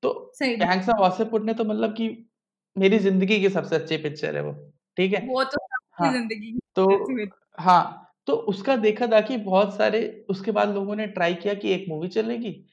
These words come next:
Speaker 1: उसमें कई सारे सब प्लॉट रहेंगे। अभी वो हो गया है खिचड़ी।
Speaker 2: Seriously?
Speaker 1: हम्म।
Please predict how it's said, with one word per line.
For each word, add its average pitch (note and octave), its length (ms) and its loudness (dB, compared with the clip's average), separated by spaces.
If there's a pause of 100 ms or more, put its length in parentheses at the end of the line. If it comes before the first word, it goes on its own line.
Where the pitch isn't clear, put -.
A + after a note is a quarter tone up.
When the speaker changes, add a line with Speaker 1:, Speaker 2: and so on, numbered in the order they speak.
(160)
Speaker 1:
उसमें - 260 -10
कई E3+ 140 0
सारे E3+ 240 -2
सब F3 140 0
प्लॉट D3+ 360 0
रहेंगे। D#2+ 280 -10 (140)
अभी E3 260 0
वो G3+ 160 2
हो F3+ 100 0
गया F#3 120 -2
है G3+ 60 0
खिचड़ी। D#3 600 -4 (1200)
Speaker 2:
Seriously? D#4 680 0 (280)
Speaker 1:
हम्म। D#3 340 -4